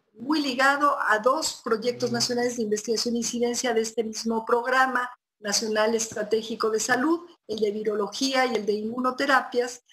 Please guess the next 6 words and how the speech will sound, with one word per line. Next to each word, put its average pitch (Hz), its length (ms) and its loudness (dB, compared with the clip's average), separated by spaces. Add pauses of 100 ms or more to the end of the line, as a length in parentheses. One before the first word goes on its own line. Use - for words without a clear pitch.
(440)
Además, 226 680 0
están 220 400 0
ahí 220 280 0
todos 220 280 0
los 208 180 -2
demás, 214 540 -2